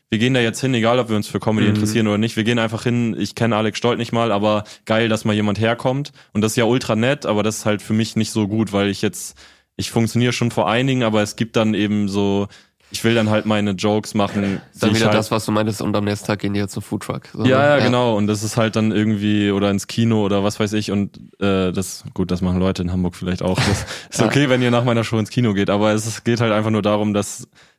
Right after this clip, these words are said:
Speaker 1: die Leute schon kommen sollen, weil die sich irgendwie für mich oder für Comedy an sich halt so ein bisschen interessieren. So, das hilft, glaub ich, einfach.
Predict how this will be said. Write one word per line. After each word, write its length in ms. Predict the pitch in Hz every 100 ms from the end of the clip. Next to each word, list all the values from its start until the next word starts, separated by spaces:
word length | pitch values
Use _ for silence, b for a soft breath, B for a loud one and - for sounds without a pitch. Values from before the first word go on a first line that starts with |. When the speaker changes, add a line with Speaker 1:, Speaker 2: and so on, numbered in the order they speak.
| -
Speaker 1:
die 80 | 104
Leute 300 | 104 107 107
schon 320 | - 104 101
kommen 260 | - 104 107
sollen, 320 | 104 101 101
weil 100 | 98
die 80 | 95
sich 200 | 98 -
irgendwie 480 | 104 104 101 98 98 b b b b _
für 140 | 104
mich 300 | 101 110 -
oder 180 | 104 101
für 140 | - 101
Comedy 560 | 104 107 101 98 95
an 180 | 92 98
sich 280 | 92 101 98
halt 160 | 95
so 80 | 87
ein 40 | 92
bisschen 440 | 101 - 95 90
interessieren. 640 | 85 90 90 - 90 85 85
So, 180 | 85
das 180 | 87 90
hilft, 280 | 101 98 -
glaub 240 | 87 87 87
ich, 200 | 90 87
einfach. 360 | 92 90 -